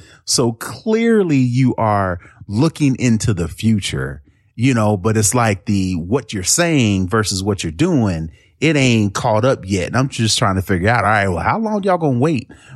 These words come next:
for Tesla to keep on, keep on, keep on? And then you gonna have to partner with them when I'm pretty sure back door, y'all was talking mad trash about Tesla. Oh, you know, this and now y'all got a partnership with them to, like you s-,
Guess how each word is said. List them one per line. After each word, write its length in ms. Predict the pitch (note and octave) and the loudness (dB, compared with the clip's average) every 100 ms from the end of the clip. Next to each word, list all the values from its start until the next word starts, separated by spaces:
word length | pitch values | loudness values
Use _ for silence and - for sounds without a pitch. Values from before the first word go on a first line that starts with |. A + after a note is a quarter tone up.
| - | -8
for 260 | - B2 | 0 0
Tesla 400 | A2 D3+ - B2+ | 2 0 0 0
to 60 | G2+ | 0
keep 240 | - C#3+ | 0 0
on, 160 | C3+ A#2+ | 2 2
keep 180 | C#3+ A#2+ | 0 0
on, 140 | G#2+ | 0
keep 220 | F#2+ C#3 A#2+ | 2 0 2
on? 180 | G2+ | 2
And 100 | F#2+ G2 | 2 2
then 420 | E3+ D3 A2+ A2 - - - | 2 4 2 0 -6 -20 -8
you 140 | G#2 | -2
gonna 240 | C3+ A#2+ | 0 0
have 100 | A#2+ | 0
to 100 | - | -2
partner 440 | - - D3+ A2+ G#2 | -4 -4 -4 -4 -2
with 240 | G2+ F#2+ | 0 0
them 180 | G2 F#2 | 0 0
when 260 | F#2+ F2+ E2+ | 0 -2 -4
I'm 180 | G#2 A2+ | -4 -2
pretty 200 | D3 A2+ | -2 0
sure 260 | D3+ B2 | 2 2
back 320 | G#2 G2+ A2 A2 | 2 0 -2 0
door, 500 | C3 B2 G#2+ G2 - - G#2 | 0 2 2 0 -4 -8 -2
y'all 180 | G2 | 0
was 140 | G#2+ G2+ | 0 -2
talking 420 | - G2 E2 D2 | -2 -2 -6 -6
mad 380 | F#2+ A#2 A2+ G2 | 0 0 0 -2
trash 380 | - F#2 D#2 G2 | -2 0 0 -2
about 220 | D#2+ D#2+ | -4 -6
Tesla. 400 | - - - - - - - | -8 -6 -8 -8 -14 -12 -4
Oh, 480 | C#3+ B2+ A2 G2+ | 0 0 0 0
you 160 | G2+ A#2+ | 0 0
know, 160 | G#2 G2+ | 0 0
this 180 | A2 | 0
and 140 | A2 F#2+ | 2 2
now 340 | A2+ B2+ B2+ | 2 4 2
y'all 220 | A2 G#2+ | 2 2
got 140 | G#2+ F2+ | 0 -2
a 40 | |
partnership 640 | - - C3 G2+ G2+ G#2+ E2 | -2 -4 -4 -4 -2 0 0
with 140 | G2 | 0
them 240 | F#2 F2+ E2+ - | 0 -2 -6 -4
to, 300 | G#2+ F#2 F2 | -2 -2 -4
like 260 | F#2+ G2 | -4 -2
you 40 | G#2 | -2
s-, 160 | - | -2